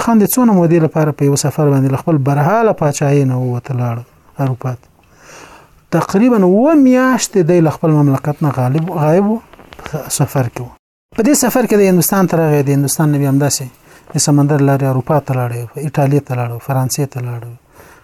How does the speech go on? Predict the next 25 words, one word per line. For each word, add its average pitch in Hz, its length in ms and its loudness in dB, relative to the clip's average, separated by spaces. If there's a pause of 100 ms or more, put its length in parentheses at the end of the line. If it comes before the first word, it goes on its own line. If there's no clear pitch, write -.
(400)
مختلف 330 400 0
اروپایي 220 420 2
ملکونو 175 320 0
باندې 139 240 2
وګرځېد، 120 580 -6
بالاخره 131 360 -4
بیا 139 180 0
روسیې 156 320 2
ته 139 120 -4
لاړ. 123 140 -6 (460)
اووه 294 240 4
میاشتې 226 320 0 (120)
بعد 226 140 0 (140)
دی 233 100 2 (540)
بیرته 214 300 0 (340)
افغانستان 143 400 0
ته 131 100 -4
راستون 120 400 -6
شو. - 80 -20 (340)
په 202 80 0
دې 190 80 2
اووه 294 280 4
میاشتو 269 300 2
کې 220 200 0
د - 20 -2